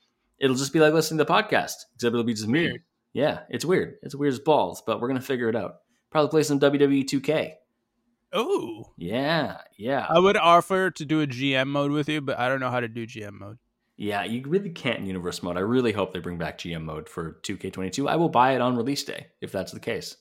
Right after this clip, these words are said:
Speaker 2: Let's go.
Speaker 1: Yeah. But that's gonna wrap up this week's episode. Javier, where can people find,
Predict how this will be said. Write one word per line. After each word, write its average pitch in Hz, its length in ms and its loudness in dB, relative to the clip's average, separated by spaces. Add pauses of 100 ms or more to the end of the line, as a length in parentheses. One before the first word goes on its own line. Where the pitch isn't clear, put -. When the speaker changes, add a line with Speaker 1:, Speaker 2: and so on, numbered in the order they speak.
(200)
Speaker 2:
Let's 254 240 -2
go. 370 720 0
Speaker 1:
Yeah. 76 220 -6 (640)
But 117 160 2
that's 165 280 2
gonna 131 160 -6
wrap 131 320 4
up - 180 -4 (120)
this 165 300 2
week's 110 200 -6
episode. 107 340 -4
Javier, 123 360 0
where 110 120 0
can - 100 -12
people - 180 -12
find, 120 300 -2